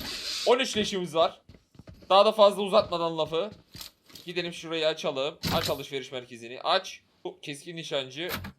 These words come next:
Ver bakayım şu otomatiği. Zaten on para mıymış neymiş? Bunu alalım. On parayı zaten bulur. Üçüncü fişeği biz atarız zaten. Hiç sıkıntı etmeyin. Dert etmeyin siz.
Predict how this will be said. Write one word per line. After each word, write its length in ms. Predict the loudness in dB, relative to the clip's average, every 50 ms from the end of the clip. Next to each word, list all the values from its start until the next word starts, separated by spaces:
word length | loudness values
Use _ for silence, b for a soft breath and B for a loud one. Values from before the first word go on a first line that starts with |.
| _ _ -6
Ver 100 | -6 -4
bakayım 300 | -4 -4 -6 -6 -8 -8 -8
şu 60 | -8
otomatiği. 420 | -8 -8 -8 -8 -10 -10 -10 -4
Zaten 300 | 0 0 0 0 0 -4 -4 0
on 180 | 0 0 0 0 0
para 280 | 2 4 4 4 4 0
mıymış 400 | -2 -6 -8 -8 -10 -10 -8 -6
neymiş? 360 | -6 -6 -6 -8 -12 -14 -12 -10 -10 -10 -10 -14 -20 -20 -20 _ _ -20 -16 -12
Bunu 140 | -2 2 4
alalım. 360 | 6 6 6 6 4 2 -2 -8 _ _ -20 -20 -20 -8 _
On 140 | 0 0 0
parayı 340 | 4 6 6 6 6 4 4
zaten 380 | 6 4 6 6 4 0 0 0
bulur. 180 | -4 -4 -4
Üçüncü 340 | -6 -6 -8 -8 -10 -10 -10
fişeği 340 | -12 -12 -10 -10 -8 -8 -6
biz 100 | -4 -2
atarız 360 | -2 0 0 -2 -2 -4 -6
zaten. 260 | -10 -12 -12 -14 -16
Hiç 100 | -18 -18
sıkıntı 460 | -18 -18 -20 -18 -18 -18 -16 -14 -12
etmeyin. 300 | -12 -12 -12 -14 -12 -8
Dert 200 | -6 -6 -6 -6
etmeyin 240 | -10 -20 -18 -18 -18
siz. 320 | -16 -18 -20 -20 -20 -20